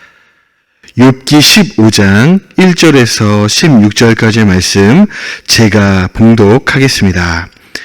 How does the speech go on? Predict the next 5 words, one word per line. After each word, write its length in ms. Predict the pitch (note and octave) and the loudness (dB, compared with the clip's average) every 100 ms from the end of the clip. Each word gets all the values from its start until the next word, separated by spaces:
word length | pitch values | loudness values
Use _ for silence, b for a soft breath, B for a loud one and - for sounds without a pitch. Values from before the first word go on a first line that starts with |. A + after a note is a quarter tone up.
| B B B - | B B B -2
대만 340 | C3+ D3+ D#3 | 2 2 2
사람 460 | D#3 C3 A#2+ A#2+ A#2 | 2 2 2 2 2
엘리바스가 840 | B2+ C3+ D3 C#3+ - G#2+ G#2+ G2+ G2+ | 2 4 4 2 0 -2 0 0 0
대답하여 580 | A#2 B2 B2 G#2+ G#2 B2+ | 0 0 0 0 2 2
이르되, 560 | A2 G2 F#2+ F#2+ F#2+ | 0 0 -2 -2 -6